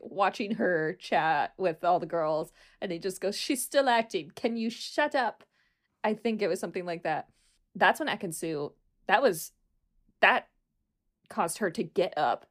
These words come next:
<laughs> and go over to him. And Andrew throughout this is so unproblematic. <laughs>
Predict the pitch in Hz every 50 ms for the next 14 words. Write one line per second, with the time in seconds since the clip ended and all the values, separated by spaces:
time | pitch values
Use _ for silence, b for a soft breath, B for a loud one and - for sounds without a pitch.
0 | _ _ _ _ 247 240 247 247 240 226 202 185 165 - 294 196 185 196 - -
1 | 185 185 180 156 143 151 - 185 175 185 151 110 - 202 226 - b b b b
2 | b b _ b b b b b - 226 214 196 190 190 185 180 185 - _ _
3 | - - - 240 233 277 320 415 440 440 427 415 381 - 311 294 254 233 226 233
4 | 247 220 220 - - 202 196 - - - 226 214 233 262 330 370 - - 233 240
5 | 247 247 - - 262 240 240 233 226 214 202 196 185 165 - - - - - -
6 | - -